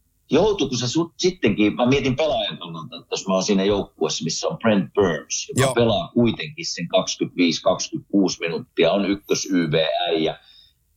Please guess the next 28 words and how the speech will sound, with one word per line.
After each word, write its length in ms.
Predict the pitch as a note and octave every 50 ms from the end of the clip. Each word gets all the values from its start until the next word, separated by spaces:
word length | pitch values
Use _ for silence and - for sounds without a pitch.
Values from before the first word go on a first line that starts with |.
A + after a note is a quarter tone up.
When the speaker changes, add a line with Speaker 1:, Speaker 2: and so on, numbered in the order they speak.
| _ -
Speaker 1:
Brent 260 | D#3+ G3 G#3 D#3+ -
Burns 280 | - - - - -
on 80 | A#2 -
tällä 220 | C3 B2+ B2+ B2
hetkellä 320 | A2+ A2 - - A#2+ A2+ A2
Carolinassa, 960 | - - C#3+ C#3 A#2+ G#2 G2+ G2+ G2 F#2 D#2+ D2+ - - - - - - - - B2
ei 60 | G#2+
Speaker 2:
Joo. 100 | G2+ G2+ B2
Speaker 1:
ole 80 | B2
siellä 420 | - - - E3 E3 C#3+ A2 G2+ -
enää. 360 | A#2 A2 G2 E2+ D2 - D#2
Ja 60 | A2
nyt 160 | D#3 G3+ -
kun 120 | - D#3 C#3
mennään 420 | C#3+ D3 D3 C3+ B2 A2+ G#2+ G#2+
niinku 400 | G#2 G2+ - A2 G#2 G2+ - - _ _ _ _ _ _ _ _ _ _ _ _ _ _ _ _ -
alkukautta 1000 | B2+ C#3+ C#3+ B2+ - A2 G2+ - A2 G#2+ G#2 G2 F#2 - - _ - F#2+ F2 - - - _ _ -
ja 240 | - G#2 F2 E2 - - F2+
varmasti 540 | G#2+ A2+ A2+ A2+ G#2+ G#2 F#2 - - G2+ F#2
niinku 600 | F#2 F#2 F#2 F2 - - F2+ F2 E2+ - - _ _ _ _ _ _ G2
ennen 420 | G#2 G2+ G2+ G2 F#2+ F#2 F#2 - -
training 340 | - A2 G#2+ G#2 G2 F#2+ D#2+
campilla 380 | G2 F#2 F2 F2+ F#2+ F#2 F2+ F2
on 80 | F2 -
käyty 260 | F#2+ F2+ E2+ - F#2
juttuja 540 | F#2 G2 G2 G2 _ - E2+ E2 D#2 E2+ A2
läpi, 360 | G2 D#2+ - - D2+ D2 C#2+
niin 200 | C#2+ C#2+ -